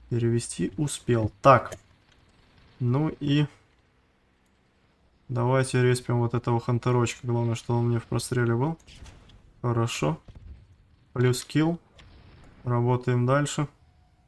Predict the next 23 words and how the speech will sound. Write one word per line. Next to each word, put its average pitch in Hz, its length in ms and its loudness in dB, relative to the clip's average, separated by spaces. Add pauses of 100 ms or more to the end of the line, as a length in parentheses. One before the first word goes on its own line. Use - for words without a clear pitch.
(1300)
Хорошо, 120 560 -2
в - 120 -8
полёте. 127 480 2 (560)
Попперочка 135 640 4
забираем. 143 640 4 (640)
Ну 139 100 4
и 135 60 2
смотрим, 143 360 0
что 135 200 0
будет 131 220 4
здесь 127 160 2
с - 20 -10
критом. 127 480 0 (1400)
А, 117 320 -2 (140)
здесь 117 240 -4
очень 120 300 -2 (160)
долгая 123 420 2
такая 120 420 -2 (580)
оттяжка 143 580 6
с - 40 -6
перезарядкой, 131 720 4
я 120 100 4
понял. 120 300 0